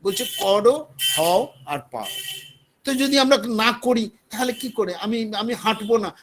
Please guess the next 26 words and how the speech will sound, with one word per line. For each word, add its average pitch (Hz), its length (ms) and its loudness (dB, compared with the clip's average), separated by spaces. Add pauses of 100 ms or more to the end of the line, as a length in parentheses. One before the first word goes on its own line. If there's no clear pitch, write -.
তাহলে 240 260 -2
কি 269 120 -4
আমি, 240 360 0 (160)
আম, 214 380 -8
সিনেমা 208 420 0
হলে 220 140 -2
পৌঁছতে 202 480 -6
পারবো? 185 520 -2 (520)
বা 220 120 2
আমি 220 140 -2
গাড়িতে 202 340 0
উঠবো 190 360 -4
না, 208 200 -2 (160)
তাহলে 214 220 -2
কি 233 140 -6
আমি 220 180 -2
সিনেমা 196 340 -8
হলে 202 160 -6
পৌঁছতে 196 460 -10
পারবো? 185 500 -8 (340)
সিনেমা 202 320 -4
দেখার 175 300 -4
জন্য 170 200 -8
আমি 165 120 -8
যাচ্ছি 147 380 -10
ধরুন, 127 200 -16